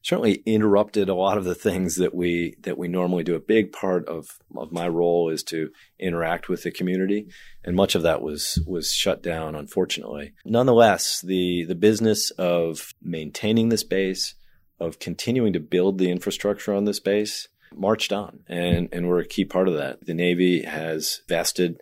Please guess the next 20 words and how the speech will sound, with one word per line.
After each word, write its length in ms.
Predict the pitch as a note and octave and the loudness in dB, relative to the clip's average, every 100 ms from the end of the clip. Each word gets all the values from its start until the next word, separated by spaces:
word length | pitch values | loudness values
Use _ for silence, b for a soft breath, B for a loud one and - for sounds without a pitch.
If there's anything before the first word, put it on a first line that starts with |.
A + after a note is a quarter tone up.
| - | -14
many, 460 | F2 F2+ F#2+ G#2 G#2+ | -8 -4 -2 0 2
many 220 | G#2 G2+ | 2 2
resources 800 | G#2 G2 F2 C2 - C#2 - - | 2 0 -2 -2 -4 -8 -8 -10
into 840 | E2 E2 - - E2+ D#2+ D#2+ D2 - | -10 -10 -6 -2 0 0 -2 -4 -8
the 260 | F2+ F2+ | -8 -2
upkeep 320 | G2 - A#2 A#2+ | -2 0 0 0
of 60 | |
this 220 | A2 G#2+ | 0 0
installation 560 | A2+ - G#2+ A2 A2 B2+ | -2 0 2 2 0 -8
and 240 | - A2+ | -2 2
its 160 | B2 - | 2 0
future 320 | - G#2 G#2 | -2 -2 -2
development. 500 | D#2+ E2+ - D2+ - | -2 -4 -4 -8 -10
So 240 | - F2 E2+ | -6 -4 -2
to 100 | E2 | 0
have 140 | G#2 | 0
a 40 | F#2 | 0
hand 200 | G#2 F#2+ | 0 0
in 120 | F2+ | 0
that 260 | F2+ F2+ | 0 -2